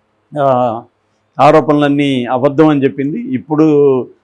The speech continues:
ఈడీనే చెప్తుంది, ఈడీనే నిన్న ఒక ప్రకటన ఇచ్చింది, ఆమె వంద కోట్ల పైన డబ్బులు దు-, ఆ, దుర్వినియోగం చేసింది దీంట్లో అని చెప్పింది. So క్లియర్గా నేను చెప్పినవన్నీ కూడా వాస్తవాలే, నేను ఇంకా నిరూపిస్తాను,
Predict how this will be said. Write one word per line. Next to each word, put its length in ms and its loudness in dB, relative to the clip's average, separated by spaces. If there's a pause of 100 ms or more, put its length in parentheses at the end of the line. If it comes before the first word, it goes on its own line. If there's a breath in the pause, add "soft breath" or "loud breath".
(160)
ఈడీనే 420 4
చెప్తుంది, 600 -2
ఈడీనే 500 -2
నిన్న 540 -4 (300)
ఒక 200 -8
ప్రకటన 380 -2
ఇచ్చింది, 520 -8 (380)
ఆమె 240 -2
వంద 260 -4
కోట్ల 300 -2
పైన 440 -4
డబ్బులు 220 -4
దు-, 360 -8 (120)
ఆ, 260 -6 (100)
దుర్వినియోగం 500 -6
చేసింది 380 -12
దీంట్లో 260 -8
అని 180 -10
చెప్పింది. 440 -12 (520)
So 200 0 (360)
క్లియర్గా 720 4 (680)
నేను 280 -2
చెప్పినవన్నీ 520 0
కూడా 220 0
వాస్తవాలే, 880 2 (440)
నేను 180 -2
ఇంకా 220 0
నిరూపిస్తాను, 880 -4